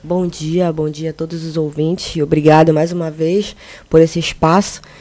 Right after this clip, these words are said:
É, o município precisa mesmo tá atualizando, né, essas informações aos nossos ouvintes.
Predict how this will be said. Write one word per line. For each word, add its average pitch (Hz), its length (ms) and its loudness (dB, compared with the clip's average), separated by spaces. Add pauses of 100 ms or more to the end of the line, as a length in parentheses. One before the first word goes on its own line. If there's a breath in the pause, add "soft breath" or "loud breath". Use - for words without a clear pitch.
(200 loud breath)
É, 156 520 0
o 156 40 -2
município 165 420 -4
precisa 214 720 0
mesmo 190 380 -2
tá 170 160 -10
atualizando, 170 800 -4
né, 165 200 -6
essas 170 260 -8
informações 170 960 -6 (420 loud breath)
aos 160 180 -4
nossos 165 300 -4
ouvintes. 170 960 -2